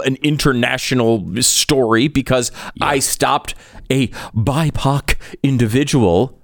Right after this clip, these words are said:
Speaker 1: from, uh, s-, from stealing something, or a Hispanic individual, or a white individual." I'm sure this is happening with all sorts of colors. I mean, uh,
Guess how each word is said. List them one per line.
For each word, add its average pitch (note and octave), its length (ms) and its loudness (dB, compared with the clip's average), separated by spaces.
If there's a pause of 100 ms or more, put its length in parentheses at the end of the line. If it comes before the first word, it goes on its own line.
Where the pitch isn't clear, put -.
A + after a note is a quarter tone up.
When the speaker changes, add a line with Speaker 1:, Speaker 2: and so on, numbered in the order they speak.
(540)
Speaker 1:
from, C3 800 2
uh, A#2+ 240 2
s-, - 200 -2
from B2+ 260 0
stealing F3 420 2
something, A#2 380 0
or A2+ 180 4
a A2+ 40 4
Hispanic D3+ 580 0
individual, C3+ 340 0
or D4+ 200 6
a C4+ 40 4
white E4 220 2
individual." A2 400 0
I'm C#3+ 120 2
sure A#3+ 280 2
this F3+ 120 2
is D#3 60 -4
happening D#3 360 0
with A#2 100 4
all C#3 160 2
sorts G2+ 240 -2
of E2+ 80 -6
colors. F#2 340 -2
I G2 40 -4
mean, G#2 120 2
uh, G2+ 160 0